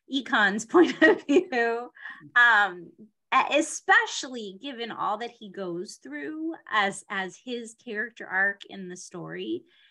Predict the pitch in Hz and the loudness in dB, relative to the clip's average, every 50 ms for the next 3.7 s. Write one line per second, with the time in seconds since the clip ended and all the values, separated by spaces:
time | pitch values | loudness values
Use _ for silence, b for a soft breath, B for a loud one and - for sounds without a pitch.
0 | b b _ 233 226 - - 240 254 226 214 190 196 196 196 196 196 226 208 - | b b _ -6 -6 -6 -6 -10 -10 -10 -10 -8 -4 -4 -4 -4 -4 -8 -12 -12
1 | - - - 185 175 160 160 170 165 175 196 190 185 185 180 175 170 - _ _ | -14 -6 -2 -2 -2 -2 -2 -6 -8 -6 -6 -4 -4 -4 -6 -8 -10 -16 _ _
2 | 202 196 196 175 170 165 165 185 175 170 170 170 180 185 - - 190 180 175 190 | -8 -6 -6 -6 -6 -8 -10 -10 -10 -10 -8 -8 -8 -10 -10 -10 -12 -10 -10 -10
3 | 180 185 170 156 - 170 170 165 170 170 170 170 165 | -10 -10 -10 -10 -10 -8 -8 -8 -8 -10 -10 -12 -14